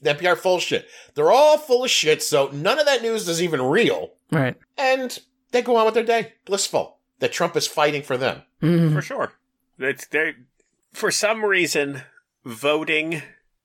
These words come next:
Speaker 3: is seen as a, equivalent to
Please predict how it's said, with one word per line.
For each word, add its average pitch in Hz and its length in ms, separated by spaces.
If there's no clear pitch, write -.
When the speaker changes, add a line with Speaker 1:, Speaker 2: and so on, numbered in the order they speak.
Speaker 3:
is 131 320
seen 147 500
as 123 300
a, - 100
equivalent 147 840
to 127 560